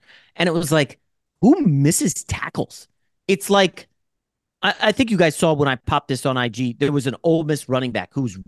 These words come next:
really talented, super awesome player, but apparently he's a major prick and stuck up and egotistical. And in a bowl game, he, like, broke off a big run and then was tackled and was like, "Darn it." And he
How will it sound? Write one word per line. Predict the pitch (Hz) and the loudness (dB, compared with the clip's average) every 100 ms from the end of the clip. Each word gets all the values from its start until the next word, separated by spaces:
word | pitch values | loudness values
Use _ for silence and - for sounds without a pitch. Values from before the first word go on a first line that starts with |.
| 98 | 0
really | 127 143 143 | 4 4 4
talented, | 110 139 120 117 113 98 | 0 0 0 0 -4 -4
super | - - 185 156 139 | -8 -2 2 2 2
awesome | 135 131 120 | 0 0 -4
player, | - 107 98 95 _ _ _ _ _ - | -4 -2 -2 -6 _ _ _ _ _ -2
but | 156 | -2
apparently | 113 - 330 139 107 | 0 0 0 0 -2
he's | 107 101 | -4 -4
a | 92 | -2
major | 101 160 160 107 - | 0 0 0 -4 -4
prick | 151 131 - | -2 -2 -4
and | 90 | -6
stuck | - 135 - | -2 -2 0
up | 123 - | -2 -2
and | 85 | -6
egotistical. | - 123 113 117 - - - 80 _ _ _ _ _ _ - | -4 -2 -2 -2 -6 -8 -6 -10 _ _ _ _ _ _ -4
And | 135 127 | -4 0
in | 175 | 2
a | 180 | 2
bowl | 123 214 220 | 4 4 4
game, | 143 120 131 | 2 2 2
he, | |
like, | 151 143 - | 2 0 2
broke | 143 147 | 0 0
off | 135 | -2
a | |
big | 117 131 | -2 -2
run | 117 127 127 | 0 0 0
and | |
then | 120 | -4
was | 107 - | -6 -4
tackled | 139 127 123 | -4 -2 -2
and | 107 | -2
was | 101 | -6
like, | 92 - | -12 -4
"Darn | 247 247 170 | 0 2 0
it." | 95 _ _ _ - | -2 _ _ _ -8
And | 151 | -6
he | 143 | -6